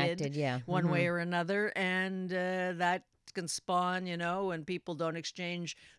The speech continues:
Speaker 2: financial information each year. So you don't know whether the child support should go up or down or stay the same.
Speaker 1: Right.
Speaker 2: And on and on and on. But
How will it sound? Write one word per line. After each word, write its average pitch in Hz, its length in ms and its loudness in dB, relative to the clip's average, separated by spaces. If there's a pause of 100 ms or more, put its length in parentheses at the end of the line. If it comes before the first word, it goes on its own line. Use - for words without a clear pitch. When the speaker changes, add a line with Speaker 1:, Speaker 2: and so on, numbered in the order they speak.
(100)
Speaker 2:
financial 175 560 -2
information 165 640 -4
each 170 280 -4
year. 175 440 0
So 170 160 -4
you 156 160 -4
don't 165 220 -6
know 165 200 -4
whether 156 320 -2
the 151 140 -4
child 160 400 -2
support 160 320 -6
should 151 160 -10
go 143 180 -4
up 175 300 2
or 156 80 -4
down 170 560 0
or 107 100 -12
stay 170 260 -2
the 170 140 -4
same. 180 400 -2 (960)
Speaker 1:
Right. 135 120 -4
Speaker 2:
And 175 140 -2
on 180 220 0
and 160 160 -2
on 147 160 -4
and 147 160 -6
on. 131 240 -8
But 139 120 -10